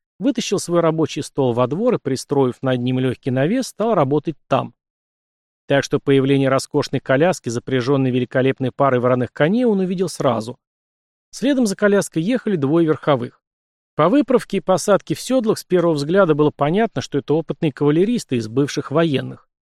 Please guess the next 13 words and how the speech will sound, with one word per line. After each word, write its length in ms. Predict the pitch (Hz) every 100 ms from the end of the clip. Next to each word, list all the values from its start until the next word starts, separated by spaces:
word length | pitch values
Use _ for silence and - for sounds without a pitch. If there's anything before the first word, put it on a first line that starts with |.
| _
Или 140 | 254 269
настоящих, 800 | 220 - 175 139 131 - 143 -
успел 280 | - 143
подумать 400 | - 131 123 123 -
парень, 340 | 175 214 131
заметив 400 | 127 135 127 120
взгляды, 420 | 113 131 208 156
которыми 360 | - 123 127 120
всадники 520 | - 151 170 170 147
окинули 480 | 123 - 131 143 143
улицу 460 | 151 131 123 - 190
и 40 |
двор. 320 | 180 156 131